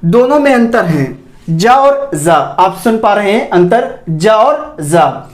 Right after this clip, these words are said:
इसको कैसे पढ़ते हैं? जा, और इसको कैसे पढ़ते हैं?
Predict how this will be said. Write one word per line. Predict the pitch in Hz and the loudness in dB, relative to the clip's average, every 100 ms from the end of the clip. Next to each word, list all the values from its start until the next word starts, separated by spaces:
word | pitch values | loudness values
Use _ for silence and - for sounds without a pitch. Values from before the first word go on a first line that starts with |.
| - | -10
इसको | 185 170 247 | -8 -2 0
कैसे | 240 226 247 | 0 0 0
पढ़ते | 254 220 254 | 0 0 0
हैं? | 262 311 - 151 | 0 -2 -6 -4
जा, | 170 220 | 0 2
और | 254 - 185 | 0 -2 0
इसको | 190 - 254 | 0 0 0
कैसे | 233 220 233 | 0 -2 -2
पढ़ते | 233 226 254 | -2 -2 -2
हैं? | 277 311 | -2 -4